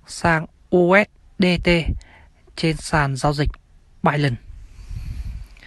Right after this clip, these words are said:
Như quý vị đã biết, U S D và U S D T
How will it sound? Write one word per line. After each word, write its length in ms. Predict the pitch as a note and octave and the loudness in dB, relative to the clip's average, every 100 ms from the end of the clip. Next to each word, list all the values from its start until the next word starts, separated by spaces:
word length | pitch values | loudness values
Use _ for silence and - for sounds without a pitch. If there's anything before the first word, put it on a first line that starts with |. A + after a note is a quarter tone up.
| - - - - - | -20 -20 -20 -12 0
Như 140 | G3 | 2
quý 140 | - F3+ | 2 0
vị 140 | F#3+ | 2
đã 120 | F3 | 2
biết, 220 | F3+ G#3+ - - - - - - | 2 0 -2 -16 -20 -20 -10 0
U 220 | F#3 G3 | 2 4
S 180 | G#3 F#3+ | 2 4
D 40 | F3+ E3 | 4 2
và 340 | D3 C#3+ C#3+ C3+ - - - | 0 2 2 0 -8 -12 0
U 200 | F#3 F#3+ | 2 2
S 40 | F#3 | 0
D 40 | |
T 60 | F3 | 2